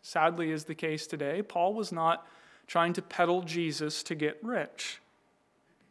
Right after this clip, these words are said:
For Paul, the message itself was the great motive, the driving force of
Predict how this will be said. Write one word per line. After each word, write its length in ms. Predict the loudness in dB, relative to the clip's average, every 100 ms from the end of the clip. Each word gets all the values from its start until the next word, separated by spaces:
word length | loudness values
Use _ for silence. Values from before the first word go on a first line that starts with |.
| _
For 120 | -4
Paul, 440 | -2 10 12 12 12
the 100 | 8
message 600 | 8 8 8 4 2 0
itself 880 | -2 -2 0 8 10 10 8 0 6
was 480 | 12 12 12 6 0
the 80 |
great 300 | 6 8 8
motive, 480 | 6 6 6 4 2
the 80 | -2
driving 480 | 4 8 8 6 -2
force 560 | -4 0 2 2 -2
of 280 | -2 0 0